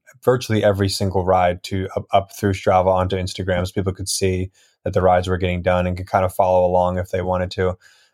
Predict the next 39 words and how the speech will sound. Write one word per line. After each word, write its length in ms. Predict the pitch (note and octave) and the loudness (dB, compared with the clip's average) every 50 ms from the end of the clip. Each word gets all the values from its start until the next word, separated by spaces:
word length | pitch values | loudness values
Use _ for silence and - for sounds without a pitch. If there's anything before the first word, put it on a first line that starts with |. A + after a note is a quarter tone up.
| _ - | _ 0
Um, 260 | D3+ D3 D3 D3 C#3+ - | 2 2 2 0 0 -2
I 40 | |
mean, 80 | D3+ D#3 | -2 0
just 180 | F3+ G#3 G#3 - | 0 0 0 0
really, 160 | E3 D#3+ C#3 | 2 2 2
like 240 | A2+ G#2+ B2 B2+ A#2+ | 2 2 0 0 0
I 40 | A2+ | 0
said, 140 | G#2 A#2 G2 | 0 0 0
the 60 | F2+ | 0
challenging 340 | - - A#2+ A#2 G#2+ G2+ F#2+ | 0 2 2 2 2 2 2
part 160 | G#2+ G#2+ G#2 | 2 2 2
was 120 | G#2 G#2 | 2 0
just 140 | B2+ B2+ B2 | -2 -2 0
the 60 | A#2 | 0
monotony. 460 | G#2+ G2 F#2+ F#2+ G#2 G#2+ G2 F#2+ F#2 | 0 2 2 2 0 0 -2 -4 -4
I 60 | F2+ F2+ | -2 -2
mean, 240 | F2+ F#2 F#2 F#2 | -4 -4 -4 -4
you 60 | F#2 F#2 | -2 0
know, 160 | F#2 F#2 F#2 | 0 2 2
it's 180 | F#2 - - | 0 0 2
like 240 | G2+ F#2+ G2 G2 - _ _ _ _ _ _ _ _ _ _ _ _ _ - - - - _ _ - - - - - | 2 2 2 0 -6 _ _ _ _ _ _ _ _ _ _ _ _ _ -18 -18 -18 -18 _ _ -20 -20 -20 -6 -2
a 60 | - | 0
large 360 | A#2+ A#2+ C3+ D3+ E3+ E3 D3+ C3+ | 2 4 4 4 2 2 2 2
majority 460 | A#2+ A2+ A2 G#2 A2 G#2+ A2+ A2+ G#2+ | 2 2 2 4 4 4 4 4 2
of 60 | G2 | 0
these 180 | G2 G#2 F#2+ - | 0 0 -2 0
states 300 | - - G2+ G2+ G2 - | 0 2 2 2 0 -2
that 80 | G#2 F#2+ | -4 -6
you 100 | F#2+ F#2 | -4 -2
go 160 | F#2 F#2+ F#2 | 0 0 0
through 240 | F#2 - - G2+ G2 | 0 0 0 0 2
that 140 | F#2+ F#2 G2 | 2 2 0
you 80 | F#2+ | -2
think 260 | F#2 - - G2 F#2 F#2 | -4 -2 -2 0 0 0
are 80 | F2+ F2 | -2 -2
gorgeous, 540 | F2 - - F#2 F#2 F2+ G2 F#2+ - - - | -4 -4 -4 -4 0 0 0 0 0 0 0
like 200 | F#2 F2+ F2 F2 - _ _ _ | 0 -2 -2 -4 -10 _ _ _
Oregon, 840 | A2+ G#2 G2 G2 G2 F#2 F#2+ F#2 F#2 F#2 F#2 F#2 F#2+ F#2+ F#2 F#2 - _ - | 2 4 4 4 4 2 2 0 2 2 0 0 -2 -2 -4 -6 -10 _ -4
um, 480 | G2+ F#2 F2+ F2+ F2+ F2 F2+ F2+ F#2 | -2 -2 -2 -4 -6 -8 -10 -12 -14